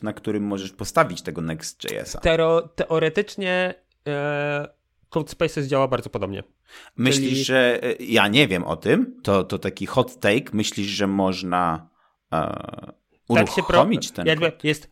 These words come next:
Speaker 2: browser previewing and port forwarding. Jest napisane wprost, że dają to. Co
Speaker 1: Mm.
Speaker 2: więcej, możesz mieć, e,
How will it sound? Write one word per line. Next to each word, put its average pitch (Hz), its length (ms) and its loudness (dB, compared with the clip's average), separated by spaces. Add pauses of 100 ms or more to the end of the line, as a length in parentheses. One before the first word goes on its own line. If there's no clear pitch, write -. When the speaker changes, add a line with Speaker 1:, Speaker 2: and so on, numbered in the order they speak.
Speaker 2:
browser 151 640 -2
previewing 143 540 0
and 131 140 -4
port - 260 -4
forwarding. 131 760 -2 (260)
Jest - 440 -8 (560)
napisane 135 560 -2
wprost, 123 460 -2
że 110 140 -4
dają 110 520 -2
to. 139 360 -4 (340)
Co - 140 -2
Speaker 1:
Mm. 147 100 2
Speaker 2:
więcej, 151 340 0
możesz 143 460 -2 (320)
mieć, 135 460 -4 (100)
e, 127 760 0